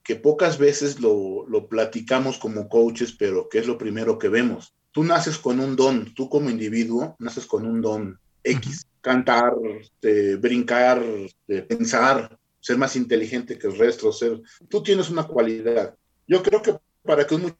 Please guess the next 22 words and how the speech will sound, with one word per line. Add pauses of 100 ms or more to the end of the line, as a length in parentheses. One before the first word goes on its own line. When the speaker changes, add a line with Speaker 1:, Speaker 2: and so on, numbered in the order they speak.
(200)
Speaker 1:
muchacho
que
sueña
llegar
a
la
N
F (160)
L
lo
logre, (240)
tiene
que
descubrirle
a
alguien
ese
talento
desde
pequeño (180)
y
trabajárselos